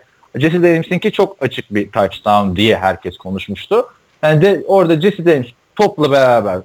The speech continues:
uzanıyor. End zone'u geçiyor eli. Yani end zone'daki o ilk çizgiyi geçiyor.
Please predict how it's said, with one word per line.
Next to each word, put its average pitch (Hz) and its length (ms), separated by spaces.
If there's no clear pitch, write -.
uzanıyor. 208 520
End 202 260
zone'u 143 420
geçiyor 160 480
eli. 127 420
Yani 127 160
end 123 120
zone'daki 110 320
o 117 60
ilk 147 180
çizgiyi 107 460
geçiyor. 196 420